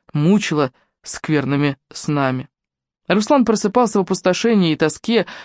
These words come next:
шёл на кухню, пил чай, иногда курил, и в тёмном одиночестве ночи почти убеждал себя в том, что ничего не будет плохого, если он сойдётся с Женей. Потом встречал её на работе, смотрел в глаза и отступал.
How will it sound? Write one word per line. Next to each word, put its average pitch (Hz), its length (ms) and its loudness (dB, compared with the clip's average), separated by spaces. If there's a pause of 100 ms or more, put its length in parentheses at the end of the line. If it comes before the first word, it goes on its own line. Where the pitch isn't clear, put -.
(140)
шёл 208 200 2
на 185 160 2
кухню, 175 400 0
пил 160 200 2
чай, 202 280 0
иногда 143 300 0
курил, 196 420 0 (200)
и 180 100 2
в - 20 -4
тёмном 240 300 4
одиночестве 196 680 2
ночи 208 380 2
почти 180 380 0
убеждал 180 420 2
себя 170 240 0
в 165 80 -6
том, 214 160 2
что - 180 -2
ничего 175 440 0
не 202 120 4
будет 208 380 -2
плохого, 214 540 2
если 170 260 0
он 175 80 2
сойдётся 175 480 0
с 160 60 -6
Женей. 147 420 -4 (680)
Потом 175 260 0
встречал 143 400 0
её 143 140 2
на 151 80 0
работе, 170 500 -4 (240)
смотрел 214 440 0
в 170 40 0
глаза 156 320 2
и 151 40 2
отступал. 147 540 -2